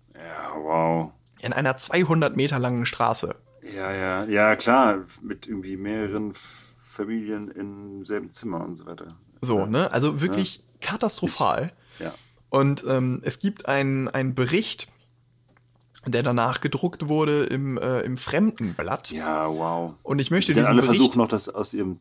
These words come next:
Speaker 1: äh, als
Speaker 2: Ja, und, und
Speaker 1: Wohnung
Speaker 2: ich möchte
Speaker 1: rauszuholen,
Speaker 2: diesen,
Speaker 1: ja.
Speaker 2: diesen Bericht
Speaker 1: Ja.
Speaker 2: kurz zitieren. Also, bis, also, nicht wahnsinnig kurz, aber auch nicht wahnsinnig lang. Sie haben geschrieben:
Speaker 1: Mhm.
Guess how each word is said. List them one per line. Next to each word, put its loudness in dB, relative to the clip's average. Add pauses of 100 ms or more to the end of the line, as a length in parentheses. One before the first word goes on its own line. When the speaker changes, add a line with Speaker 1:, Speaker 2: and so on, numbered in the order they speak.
Speaker 1:
äh, -20
als -20
Speaker 2:
Ja, 4
und, 2
und 0
Speaker 1:
Wohnung 4
Speaker 2:
ich 0
möchte 2
Speaker 1:
rauszuholen, 0
Speaker 2:
diesen, 2
Speaker 1:
ja. 2
Speaker 2:
diesen 0
Bericht 0
Speaker 1:
Ja. -10
Speaker 2:
kurz -2
zitieren. -2 (1400)
Also, -2 (680)
bis, 0
also, 0 (300)
nicht 2
wahnsinnig 4
kurz, 2
aber 4
auch 6
nicht 6
wahnsinnig 0
lang. -6 (1300)
Sie 2
haben 8
geschrieben: 2 (1300)
Speaker 1:
Mhm. 0